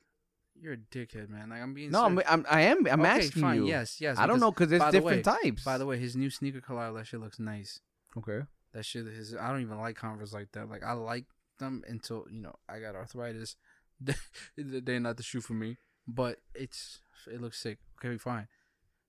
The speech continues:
Speaker 1: But, you know, that kid, uh, Juice
Speaker 2: Juice
Speaker 1: world,
Speaker 2: world, yeah.
Speaker 1: yeah, he seems like a pretty creative kid. Unlike, you know, some of these other younger dudes, like,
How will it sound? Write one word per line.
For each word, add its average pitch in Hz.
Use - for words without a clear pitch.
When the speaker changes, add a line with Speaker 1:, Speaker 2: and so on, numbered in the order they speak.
Speaker 1:
But, 123
you 127
know, 107
that 113
kid, 127
uh, 107
Juice 131
Speaker 2:
Juice -
Speaker 1:
world, -
Speaker 2:
world, 107
yeah. 117
Speaker 1:
yeah, 120
he 135
seems 135
like 117
a 113
pretty 113
creative 110
kid. 113
Unlike, 117
you 113
know, 104
some 123
of 110
these 110
other 123
younger 110
dudes, 110
like, 110